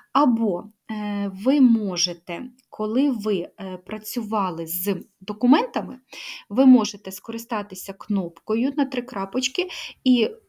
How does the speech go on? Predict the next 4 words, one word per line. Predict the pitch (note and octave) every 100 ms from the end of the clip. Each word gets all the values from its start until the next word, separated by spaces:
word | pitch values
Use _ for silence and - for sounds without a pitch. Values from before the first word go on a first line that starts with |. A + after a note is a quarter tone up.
| -
взяти, | G3 C4+ D#4+ E4+ A3+ - -
вибрати | G#3+ B3 B3+ B3+ G#3+
"Копіювати | - C#4 C4+ C#4 C4+ A#3+ G#3 E3+ -
посилання". | - B3+ B3+ B3+ G3 D#3 D#3 E3 A3+